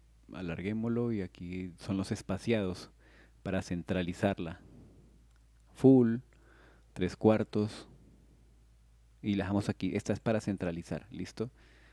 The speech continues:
Ahí la, la tiene centralizada y aquí cambia en el tamaño. A mí, por lo, por lo general, en lo personal, a mí no me gusta así, se ve muy...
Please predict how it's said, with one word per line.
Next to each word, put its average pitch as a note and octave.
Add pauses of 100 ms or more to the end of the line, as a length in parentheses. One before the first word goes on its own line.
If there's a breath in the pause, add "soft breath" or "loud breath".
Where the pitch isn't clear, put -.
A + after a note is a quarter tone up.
(140 soft breath)
Ahí F#2+
la, F#2+
la F#2
tiene F#2
centralizada G2+
y A#2
aquí F#2
cambia F2
en F2
el E2+
tamaño. F2+ (1800 soft breath)
A F#2+
mí, G2
por B2+
lo, C3+
por -
lo F#2+
general, F2+
en C#3
lo B2+
personal, F#2
a A#2+
mí G#2
no F2+
me F2+
gusta F#2
así, A2
se F#2
ve F2
muy... F#2